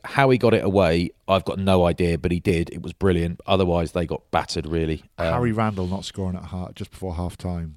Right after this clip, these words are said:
Speaker 2: Massive turning
Speaker 1: Yeah, it's
Speaker 2: point.
Speaker 1: big.
Speaker 2: It is huge.
Speaker 1: Equally, Ch-, equally, Chiefs went to another level in the second
Speaker 2: Yeah,
Speaker 1: half, so
Speaker 2: they
Speaker 1: there was
Speaker 2: did.
Speaker 1: a very good chance it would have made no difference, really.
Speaker 2: Mm.
Speaker 1: Um,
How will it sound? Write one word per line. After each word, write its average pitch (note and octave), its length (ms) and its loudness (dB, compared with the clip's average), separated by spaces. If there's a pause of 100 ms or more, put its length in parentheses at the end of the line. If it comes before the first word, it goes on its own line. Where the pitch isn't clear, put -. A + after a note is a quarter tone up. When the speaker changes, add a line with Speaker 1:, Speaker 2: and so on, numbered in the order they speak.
Speaker 2:
Massive F2+ 380 -10
turning E2+ 280 -8
Speaker 1:
Yeah, G#2+ 120 2
it's F2 100 0
Speaker 2:
point. - 60 -6
Speaker 1:
big. F#2 240 2 (380)
Speaker 2:
It F2+ 80 -4
is F2 100 -6
huge. E2 240 -6
Speaker 1:
Equally, B2 380 8
Ch-, - 200 -6
equally, A2+ 360 6
Chiefs G#2+ 360 2
went G2 200 2
to G#2 100 0
another F#2+ 200 4
level F#2+ 200 4
in F2+ 80 0
the F2 60 -2
second F#2 320 -2
Speaker 2:
Yeah, G#2 60 4
Speaker 1:
half, F#2 120 2
so - 60 -6
Speaker 2:
they F#2+ 60 0
Speaker 1:
there F#2 40 2
was F2+ 80 2
Speaker 2:
did. E2+ 80 -4
Speaker 1:
a - 20 -8
very F#2 200 4
good F2+ 160 -4
chance F2 320 0
it D#2+ 80 -4
would E2+ 100 0
have E2 60 0
made E2 200 -2
no E2+ 140 0
difference, - 420 -8
really. D#2+ 440 -4 (180)
Speaker 2:
Mm. E2+ 240 2
Speaker 1:
Um, E2 240 -4